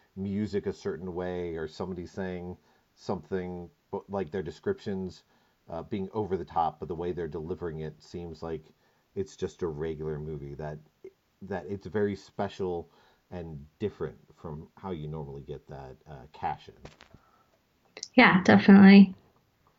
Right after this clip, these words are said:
Speaker 1: Do, do you have a signature or standout scene when it comes to Piranha?
Speaker 2: Um, I really like the, the father and son in the fishing boat.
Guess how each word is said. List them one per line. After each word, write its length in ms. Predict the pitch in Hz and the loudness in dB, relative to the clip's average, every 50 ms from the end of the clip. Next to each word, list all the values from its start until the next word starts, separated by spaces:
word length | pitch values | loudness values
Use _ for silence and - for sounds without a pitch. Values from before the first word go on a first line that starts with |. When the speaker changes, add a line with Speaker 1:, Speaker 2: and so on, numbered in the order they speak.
| _ _ _ - - - - _ _ _ _ _ - 120 | _ _ _ -20 -20 -20 -20 _ _ _ _ _ -16 -6
Speaker 1:
Do, 160 | - 143 160 | -4 -4 -4
do 260 | 151 147 131 - 139 | -2 -6 -6 -2 0
you 80 | 147 143 | 0 2
have 160 | 156 165 165 | 2 2 0
a 80 | 147 | 0
signature 640 | - - - - 185 185 196 214 185 - - 214 214 | -2 -2 6 6 6 8 8 2 0 0 -2 -2 0
or 180 | 190 - 156 156 | 0 0 -2 -4
standout 600 | 151 - - - 180 175 180 180 180 175 165 151 | -4 -6 -8 -10 -8 -6 -6 -8 -8 -8 -10 -14
scene 300 | - - 175 175 190 185 | -10 -8 -4 -4 -2 -2
when 120 | 185 185 | -2 -4
it 100 | 185 156 | -4 -6
comes 200 | - 185 175 - | -6 -8 -8 -8
to 60 | - 180 | -10 -10
Piranha? 420 | - - 185 180 185 196 208 208 - _ _ _ - - - - - - - - - - - _ - - | -8 -8 -8 -8 -6 -8 -10 -10 -12 _ _ _ -10 -10 -10 -10 -12 -14 -16 -20 -20 -20 -20 _ 2 6
Speaker 2:
Um, 420 | 339 339 339 339 349 359 370 359 - - - - - - - - - - - - _ _ _ _ _ _ _ _ _ _ _ _ _ _ _ _ _ _ _ _ _ _ _ _ - - _ _ _ _ - | 8 10 10 12 12 12 12 12 10 8 8 6 6 4 0 -2 -6 -12 -18 -20 _ _ _ _ _ _ _ _ _ _ _ _ _ _ _ _ _ _ _ _ _ _ _ _ -20 -20 _ _ _ _ 10
I 40 | 220 | 12
really 380 | 240 254 262 285 339 359 349 | 12 12 12 12 12 12 12
like 380 | 311 240 208 208 208 208 - - | 12 12 12 12 10 8 6 10
the, 420 | - 220 208 196 196 196 180 - 202 | 12 12 12 12 12 12 10 10 10
the 440 | 214 220 202 196 202 196 185 185 - - | 10 12 12 12 12 12 10 8 4 6
father 340 | 202 185 175 180 190 214 208 | 10 10 12 10 10 8 8
and 180 | 208 196 185 | 8 6 6
son 340 | - - 175 175 185 202 240 | 8 8 8 10 10 8 6
in 120 | 240 196 | 6 6
the 140 | 175 190 185 - | 4 4 2 4
fishing 380 | - 196 196 - 254 247 254 247 | 2 2 2 4 4 4 6 6
boat. 420 | 254 262 277 285 294 285 285 285 | 6 6 6 6 4 2 -2 -4